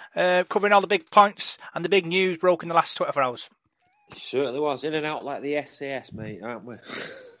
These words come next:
Speaker 2: So, uh, yeah, enjoyed it, mate. Good, good to speak about that, and I'm glad we've, uh, I'm glad we've debated that, because it is a bit of a, a worry, isn't it? And it's, uh, you've, you've counseled me a bit there. I feel a bit better now, so, uh, thank you.
Speaker 1: Yeah, I suppose that's part of the,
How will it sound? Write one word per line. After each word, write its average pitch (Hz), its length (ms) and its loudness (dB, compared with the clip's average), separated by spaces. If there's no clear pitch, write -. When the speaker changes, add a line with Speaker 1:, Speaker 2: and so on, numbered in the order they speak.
Speaker 2:
So, 110 400 2
uh, 107 120 -2
yeah, 120 220 0
enjoyed 143 400 -2
it, 117 80 -6
mate. 131 220 -10
Good, 139 200 -10
good 143 180 -10
to 127 100 -18
speak 131 240 -8
about 110 220 -2
that, 113 100 -2
and 127 100 -4
I'm 117 60 -10
glad 123 240 -2
we've, 113 260 -2
uh, 113 160 -4
I'm 170 80 -2
glad 202 160 2
we've 185 120 2
debated 143 460 -2
that, 127 200 -6
because 139 260 -8
it 165 60 -2
is 165 140 -4
a 147 40 -2
bit 117 140 -2
of 110 80 -8
a, 101 240 -8
a 113 40 -10
worry, 101 300 -4
isn't 110 160 -4
it? 85 60 -6
And 101 100 -8
it's, - 240 -8
uh, 110 160 0
you've, 127 160 0
you've 127 180 0
counseled 147 480 -4
me 101 140 -4
a 95 40 -8
bit 101 160 -4
there. 98 160 -6
I 107 60 -2
feel 107 220 -6
a - 20 -12
bit 90 140 -6
better 90 200 -4
now, 90 200 -16
so, 92 340 -8
uh, 95 80 -4
thank 98 220 -8
you. 78 80 -6
Speaker 1:
Yeah, 139 200 2
I 160 40 6
suppose 190 340 4
that's 185 160 2
part 202 380 6
of 196 120 6
the, - 60 -20